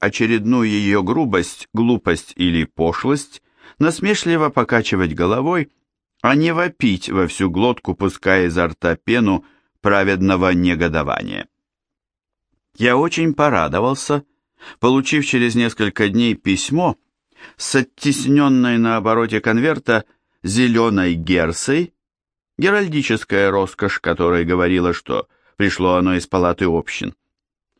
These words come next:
Ник Киннок приглашал меня в свою команду речеписцев. По-моему, он повел себя очень классно. Какой-то стервозный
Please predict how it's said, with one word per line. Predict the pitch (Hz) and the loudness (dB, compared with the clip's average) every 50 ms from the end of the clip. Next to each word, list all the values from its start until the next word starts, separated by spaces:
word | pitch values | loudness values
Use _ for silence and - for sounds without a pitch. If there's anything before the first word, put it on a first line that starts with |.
| - - - - - | -20 -20 -14 -4 0
Ник | - 135 170 202 214 - - - _ | 2 2 4 2 0 -2 -6 -14 _
Киннок | - - 226 220 208 196 190 175 - - - | -6 -2 0 0 2 2 0 -2 -4 -4 -2
приглашал | - 143 135 123 127 123 135 - - 165 170 165 | 0 0 2 2 2 0 0 0 -2 -2 0 2
меня | 147 139 135 139 139 135 | 2 2 2 2 2 0
в | - - | -4 -8
свою | - - 123 120 123 123 - | -6 -2 0 0 0 0 -2
команду | - 107 95 101 110 120 127 120 107 101 110 110 - - _ _ - | 0 0 2 2 2 2 2 0 0 0 0 0 -2 -4 _ _ -4
речеписцев. | 95 104 107 101 - - 113 98 - - 87 71 - - - - - - - - - - - _ _ _ _ _ _ _ _ _ _ _ - - - _ - | 0 0 0 0 0 -2 -2 -2 -2 -4 -4 -4 -6 -10 -16 -18 -14 -12 -12 -12 -12 -14 -20 _ _ _ _ _ _ _ _ _ _ _ -20 -20 -18 _ -4
По-моему, | 73 78 80 85 92 95 95 92 95 92 | -2 0 2 2 2 4 4 2 2 2
он | 92 90 90 | 0 0 0
повел | 82 - 90 85 87 90 87 | 0 0 2 2 2 2 0
себя | - - 92 85 87 87 | 0 -2 0 0 2 2
очень | 87 85 - - 104 107 - | 2 0 0 0 -2 -2 0
классно. | - 123 87 67 - - - - - - _ _ _ _ _ _ _ _ _ _ _ _ | 0 -2 -2 -2 -4 -8 -12 -14 -14 -16 _ _ _ _ _ _ _ _ _ _ _ _
Какой-то | - 131 135 135 170 160 143 151 143 139 | -2 -2 0 0 0 0 0 0 0 -2
стервозный | 139 - - 135 135 131 123 131 135 127 107 110 110 113 113 107 - | -2 -4 -2 -2 0 0 0 0 -2 -2 0 -2 0 0 0 -2 -4